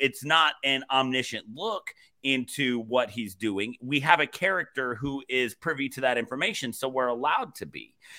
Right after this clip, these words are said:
And, but that, that element of thinking, yeah, shoving the girl in the fridge so she's not just there. There, there, there's a comedic element to that, but also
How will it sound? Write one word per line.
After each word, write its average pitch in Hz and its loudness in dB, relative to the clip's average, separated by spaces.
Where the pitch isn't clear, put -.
And, 190 4
but 185 6
that, 190 8
that 196 4
element 175 6
of 143 2
thinking, 123 2
yeah, 170 6
shoving 185 0
the 190 -2
girl 175 4
in 160 -4
the 151 -2
fridge 135 2
so 135 -4
she's 127 -8
not 135 0
just 120 -6
there. 104 0
There, 135 0
there, 131 0
there's 143 2
a 135 -4
comedic 160 -2
element 180 -4
to 131 -8
that, 139 2
but 151 0
also 160 2